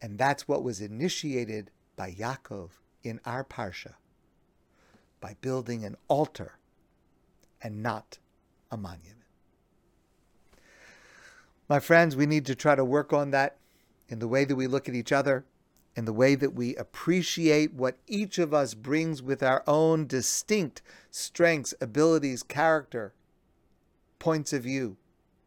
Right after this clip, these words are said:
all with one goal, serving one God.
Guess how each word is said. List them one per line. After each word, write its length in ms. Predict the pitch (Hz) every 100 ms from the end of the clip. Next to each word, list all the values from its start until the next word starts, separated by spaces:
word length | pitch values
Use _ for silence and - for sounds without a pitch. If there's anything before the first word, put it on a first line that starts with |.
| _ _ _ _ _ _ _ _ _ _ _ _ _ -
all 260 | 151 180
with 180 | 165 143
one 220 | 139 139
goal, 320 | 131 98 90 - _ _ _ _ _ _ _ _ _ _ _
serving 560 | - - 135 120 120 117 _ _ _ _ _ _
one 280 | 104 110 101
God. 260 | 92 71